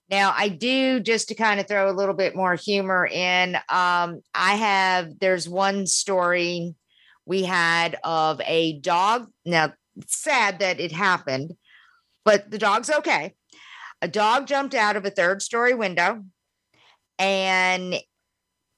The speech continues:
it was okay. Like I said, no broken bones, no nothing, but apparently was sore, was on painkillers.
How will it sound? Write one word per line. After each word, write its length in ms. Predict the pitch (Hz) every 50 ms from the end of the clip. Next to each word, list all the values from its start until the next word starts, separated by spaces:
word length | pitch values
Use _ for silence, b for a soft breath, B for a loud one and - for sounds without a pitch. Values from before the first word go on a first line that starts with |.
| -
it 100 | - 202
was 160 | 196 208 175 196
okay. 400 | 185 208 202 262 240 220 226 226
Like 220 | 214 202 208 247
I 40 | 254
said, 340 | 240 - 226 180 180 196 180
no 160 | 180 180 185
broken 380 | 175 175 175 185 180 240 240
bones, 400 | 220 208 196 202 208 220 214 202
no 140 | 196 208 226
nothing, 560 | 233 220 196 196 190 - 180 175 180 208 226 _ B B B B B B B _
but 380 | - 220 220 220 220 214 - _ _ _ -
apparently 540 | 214 214 226 226 208 208 202 - 190 220 220
was 260 | 220 226 196 - - _ _ _
sore, 640 | - - - - 247 185 156 170 202 254 247 208 175 _ _ _ B B B B -
was 160 | 185 196 226
on 180 | 220 226 233
painkillers. 960 | 247 254 220 208 208 202 202 165 - - 202 165 156 160 175 208 240 - -